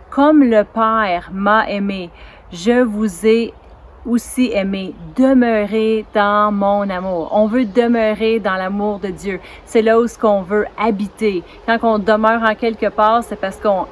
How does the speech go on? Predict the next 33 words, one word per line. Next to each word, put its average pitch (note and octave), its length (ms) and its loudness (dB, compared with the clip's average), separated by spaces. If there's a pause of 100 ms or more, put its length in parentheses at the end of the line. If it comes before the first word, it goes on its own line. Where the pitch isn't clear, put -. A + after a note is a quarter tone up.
habite A3+ 480 -2
là. G3 220 -2 (320)
C'est - 240 0
là A3+ 140 2
notre A3 360 -4
source - 720 -2
de G3+ 100 0
soutien. G3 640 -4 (340)
Puis A#3+ 80 2
notre A#3 340 2
source C#4+ 300 0
de A#3+ 100 0
soutien, B3 500 -2
surtout C4+ 380 -2
dans A#3+ 140 0
les G3 160 -6
temps A3+ 240 0
dans G#3+ 120 0
lesquels A3 380 -2
on G3 140 0
vit, G#3 280 -4
c'est G#3 300 -2 (180)
dans A3+ 480 2
l'amour G#3+ 600 0 (180)
de G3+ 60 -4
Dieu. E3+ 460 -6 (340)
Amen. A3+ 380 0 (720)
Ensuite, A3+ 440 -2 (380)
comment C#4 400 2
demeurer A3+ 680 0
dans F#3 180 -2
son F#3+ 220 -8
amour ? F#3 320 -6